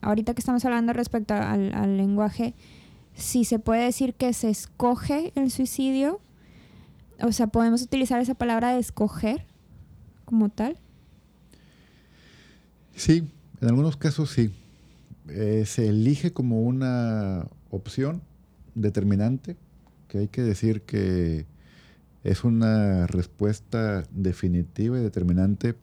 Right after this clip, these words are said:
Speaker 2: para situaciones que a veces son pasajeras
Speaker 1: Ujú.
Speaker 2: o que tienen otro tipo de soluciones. Y como bien comentabas, esta visión de túnel es donde alguien no puede ver más opciones,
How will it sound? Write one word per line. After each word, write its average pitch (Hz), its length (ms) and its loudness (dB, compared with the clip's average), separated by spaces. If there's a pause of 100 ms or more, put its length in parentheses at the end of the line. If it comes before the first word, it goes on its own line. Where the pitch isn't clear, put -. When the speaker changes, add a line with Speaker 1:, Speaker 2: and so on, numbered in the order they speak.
(420)
Speaker 2:
para 90 240 2
situaciones 95 760 2
que - 160 -4
a 90 40 2
veces 87 220 0
son 98 200 0
pasajeras 95 720 -4 (440)
Speaker 1:
Ujú. 190 160 -2
Speaker 2:
o 170 60 -2
que 175 120 2
tienen 208 460 0 (140)
otro 95 280 -2
tipo 95 340 -4
de 95 80 -2
soluciones. 95 680 -4 (680)
Y 87 520 2
como 92 180 2
bien 107 160 4
comentabas, 107 560 2 (100)
esta 98 280 0
visión 110 400 4
de 110 80 2
túnel 107 520 2
es 95 140 4
donde 113 260 4
alguien 110 440 4
no 104 300 4
puede 127 280 2
ver 120 260 0 (340)
más 107 260 4
opciones, 131 480 -2